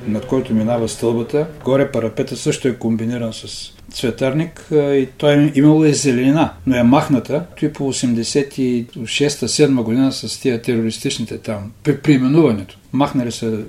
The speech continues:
зеленината и това, за да някой да не остави там някакъв взрив, нещо от този род.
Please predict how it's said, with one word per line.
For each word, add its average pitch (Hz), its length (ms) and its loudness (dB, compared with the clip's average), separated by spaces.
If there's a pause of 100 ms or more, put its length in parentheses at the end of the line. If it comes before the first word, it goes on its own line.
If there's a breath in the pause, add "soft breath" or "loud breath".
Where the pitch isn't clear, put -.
(140)
зеленината 113 680 -2
и 104 80 -10
това, 139 200 -2
за 131 60 -6
да 117 80 -4
някой 123 300 -4
да 107 100 -6
не 110 100 -8
остави 101 360 -8
там 101 160 -16
някакъв 104 280 -10
взрив, 104 440 -6
нещо 92 340 -14
от 98 80 -18
този 101 320 -14
род. 117 180 -8